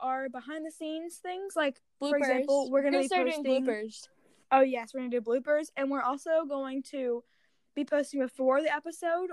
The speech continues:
Speaker 1: what it's gonna be about and, like,
Speaker 2: Mm-hmm.
Speaker 1: the basic outline of it.
Speaker 2: Yeah.
Speaker 1: 'Cause we write, we write an outline before we do the podcast
Speaker 2: Mm-hmm.
Speaker 1: just to keep us on <laughs> track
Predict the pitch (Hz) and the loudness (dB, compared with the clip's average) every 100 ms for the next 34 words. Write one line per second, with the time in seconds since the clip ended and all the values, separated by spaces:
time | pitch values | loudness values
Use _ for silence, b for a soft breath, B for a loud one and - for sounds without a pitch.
0 | - 262 269 294 269 226 240 240 277 277 | -4 -2 0 0 -2 0 -2 0 2 2
1 | 294 269 247 247 247 240 233 233 220 247 | 0 -2 -2 -2 0 0 0 -2 -4 -2
2 | 233 247 277 208 - 233 247 254 311 - | -2 -2 -4 -4 -2 -2 -2 0 -2 -4
3 | _ _ _ - _ - 311 320 254 269 | _ _ _ -20 _ 0 8 8 8 6
4 | 247 240 - 294 269 254 226 226 233 233 | 6 6 6 6 6 4 0 -2 -2 -2
5 | 240 214 214 208 202 208 214 220 240 233 | -4 -4 -6 -8 -10 -6 -6 -4 -2 -2
6 | 220 - - 254 247 - 233 233 - 240 | -4 -8 -12 2 2 6 6 6 4 4
7 | 262 262 - | 6 4 -6